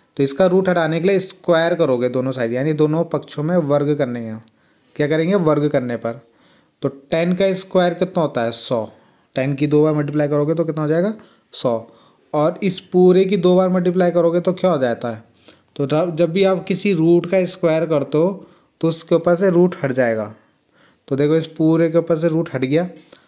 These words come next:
और टेन में से टू माइनस करोगे तो कितना बचा, एट। एट का स्क्वायर कर दिया,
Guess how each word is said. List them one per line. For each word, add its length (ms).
और 220
टेन 200
में 180
से 160
टू 260
माइनस 300
करोगे 320
तो 100
कितना 240
बचा, 200
एट। 360
एट 180
का 180
स्क्वायर 300
कर 160
दिया, 200